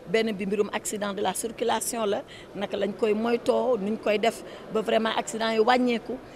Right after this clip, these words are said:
Beneen bi ci mbirum statistique, statistique nag mooy di wàññi, di wàññi nit ñi, di wàññi koom-koom bi, di wàññi jàngalekat yi,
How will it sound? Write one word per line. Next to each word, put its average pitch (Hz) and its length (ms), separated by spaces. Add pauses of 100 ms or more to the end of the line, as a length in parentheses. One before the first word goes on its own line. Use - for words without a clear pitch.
(140)
Beneen 226 260
bi 220 100
ci - 120
mbirum 247 220
statistique, - 540
statistique 269 580
nag 240 140 (120)
mooy 240 180
di 220 120
wàññi, 202 400 (460)
di 190 100
wàññi 220 300
nit 226 140
ñi, 247 240 (280)
di 180 60
wàññi 220 320
koom-koom 254 460
bi, 254 160 (240)
di 196 80
wàññi 214 360
jàngalekat 247 600
yi, 269 120